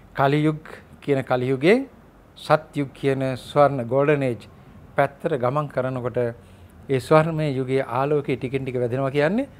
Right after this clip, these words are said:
ප්‍රඥා ආලෝකය පහළ වෙනවා. දැන් මේ වෙනකොට බණ භාවනා කරන උදේ වැඩි. ආධ්‍යාත්මික පැති වැඩි. ආධ්‍යාත්මික දේශනා වැඩි.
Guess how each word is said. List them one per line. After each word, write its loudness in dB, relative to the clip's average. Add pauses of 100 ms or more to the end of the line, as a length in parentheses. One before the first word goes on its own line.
(340)
ප්‍රඥා 2
ආලෝකය 0
පහළ -2
වෙනවා. -6 (400)
දැන් 6
මේ 4
වෙනකොට 2
බණ 4
භාවනා 4
කරන -2
උදේ 2
වැඩි. 0 (640)
ආධ්‍යාත්මික 2
පැති -2
වැඩි. 0 (1400)
ආධ්‍යාත්මික 2
දේශනා 2
වැඩි. -2